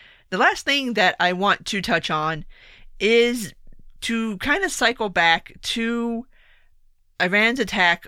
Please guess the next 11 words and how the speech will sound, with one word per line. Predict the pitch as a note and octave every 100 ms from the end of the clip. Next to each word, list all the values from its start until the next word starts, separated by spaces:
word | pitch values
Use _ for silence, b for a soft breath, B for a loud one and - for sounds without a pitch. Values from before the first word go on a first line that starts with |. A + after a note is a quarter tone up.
| -
on | F3+ F#3 F3+
the | F3 F#3 F3
Iraqi | F3 F3+ F3
military | E3+ E3 D#3+ G3 D#3
base. | E3 C#3 D3+ - - b b b b -
Um, | F3 F3+ F3 E3+ - _ -
it | G#3+
was | E4+
originally | D4+ C4+ G#4 G4
reported | F#4 B3+ F#3 F3+ F3+ D#3 -
that | D#3+ F3 E3+